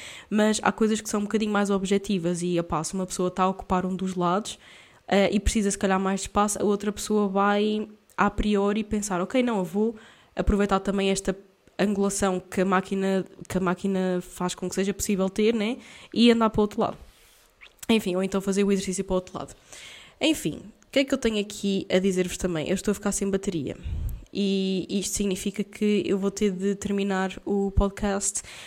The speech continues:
ahm, agora, basicamente, que eu estou com três por cento. Porque o meu computador também precisa ser trocado,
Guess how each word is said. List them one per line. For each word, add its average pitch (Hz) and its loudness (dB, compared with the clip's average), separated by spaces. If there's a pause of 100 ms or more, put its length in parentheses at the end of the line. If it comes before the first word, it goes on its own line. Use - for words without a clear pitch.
(260)
ahm, 202 0 (160)
agora, 180 2
basicamente, 175 -2
que 170 -8
eu - -
estou 180 -6
com 185 -6 (200)
três 190 0
por - -10
cento. - -8 (420)
Porque 196 -6
o - -4
meu 190 -2
computador 202 0
também 202 -2
precisa 196 2
ser 190 -2
trocado, 254 0